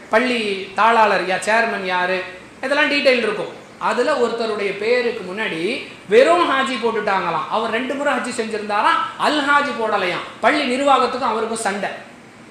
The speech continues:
உடனே ஹெட்மாஸ்டர் அவரை சமாதானப்படுத்துறாரு, "கோவிச்சுக்காதீங்க சார்,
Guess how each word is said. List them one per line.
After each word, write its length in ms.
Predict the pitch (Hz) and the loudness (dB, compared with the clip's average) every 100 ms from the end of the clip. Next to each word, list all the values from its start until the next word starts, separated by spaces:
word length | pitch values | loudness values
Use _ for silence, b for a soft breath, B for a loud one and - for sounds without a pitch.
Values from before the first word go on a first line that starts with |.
| - - - | -20 -20 -2
உடனே 300 | 233 285 247 | 0 2 2
ஹெட்மாஸ்டர் 480 | 247 294 269 240 214 | 0 0 0 0 0
அவரை 240 | 202 214 | 0 2
சமாதானப்படுத்துறாரு, 880 | 190 185 240 285 233 208 196 185 160 - - | 2 2 2 2 0 -4 -2 -2 -4 -8 0
"கோவிச்சுக்காதீங்க 520 | 240 233 208 196 185 | 0 0 -4 -4 -4
சார், 320 | 165 175 170 | -4 -4 -4